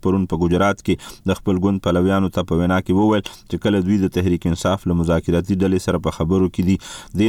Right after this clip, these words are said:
نتیجې ته ورسېدل چې انتخابات دې د روان کال په اکتوبر یا نومبر کې وشي. نو عمران دغه وړاندیز رد کړ او ویې ویل چې انتخابات به هرومرو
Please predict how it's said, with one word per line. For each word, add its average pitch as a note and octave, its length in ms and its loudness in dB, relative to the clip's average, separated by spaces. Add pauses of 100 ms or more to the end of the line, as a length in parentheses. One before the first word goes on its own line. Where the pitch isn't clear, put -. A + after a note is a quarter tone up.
نتیجې F#2+ 380 0
ته F#2 100 2
ورسېدل F#2+ 560 0
چې - 320 -4
انتخابات F2+ 540 0
دې F#2 60 2 (100)
د E2+ 100 2
روان F#2+ 320 2
کال F2 240 0
په E2 100 0
اکتوبر F#2 380 0
یا F2 160 2
نومبر F2 340 0
کې F#2+ 140 0
وشي. A2 240 0 (320)
نو F2 160 2
عمران F#2 360 0 (340)
دغه E2+ 200 2
وړاندیز E2 480 0 (220)
رد - 180 -6
کړ F2+ 140 2
او D#2+ 80 2
ویې G#2 180 4
ویل G2 180 0 (200)
چې - 140 -2
انتخابات F2 600 -2
به E2+ 300 -2
هرومرو F#2+ 480 2